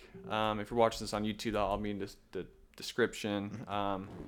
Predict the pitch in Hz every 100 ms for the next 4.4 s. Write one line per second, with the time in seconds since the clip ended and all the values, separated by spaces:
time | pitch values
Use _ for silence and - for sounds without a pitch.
0 | - - - - 113 - 107 104 104 98
1 | - 117 110 104 - 104 101 101 - 101
2 | 98 104 98 98 107 107 104 104 101 117
3 | 104 101 - 95 95 107 98 - - 117
4 | 120 123 131 139